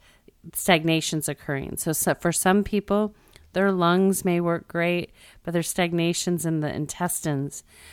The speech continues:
or the opposite. So we want to open up both these channels so that you can be free. So, um, oftentimes when I take people on retreats, I remind them that we all,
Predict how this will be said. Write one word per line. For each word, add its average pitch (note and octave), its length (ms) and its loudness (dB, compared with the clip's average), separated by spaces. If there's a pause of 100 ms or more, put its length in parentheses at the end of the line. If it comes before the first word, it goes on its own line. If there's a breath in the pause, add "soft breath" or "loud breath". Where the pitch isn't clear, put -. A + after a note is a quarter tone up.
(460 loud breath)
or F3+ 640 4 (200)
the E3+ 140 -4
opposite. G3 800 2 (260)
So - 260 4
we F#3+ 200 6
want F#3 400 4
to - 280 -2
open F#3 360 4
up - 180 2
both E3 240 0
these F3+ 220 -2
channels D3 520 -2
so - 200 -4
that D3+ 180 -6
you F3 320 -2
can D3 460 -4 (480 soft breath)
be D#3+ 120 -4
free. D#3+ 540 0 (580 loud breath)
So, F3 640 6 (140)
um, D3 480 -4
oftentimes F3 600 2
when E3 100 2
I D3+ 60 0
take D#3+ 260 -4
people D#3 300 -6
on C#3+ 100 -2
retreats, G#3 460 -2
I F3+ 60 6
remind E3 500 4
them D#3+ 180 2
that D3+ 160 -2
we - 140 -8
all, D#3+ 640 2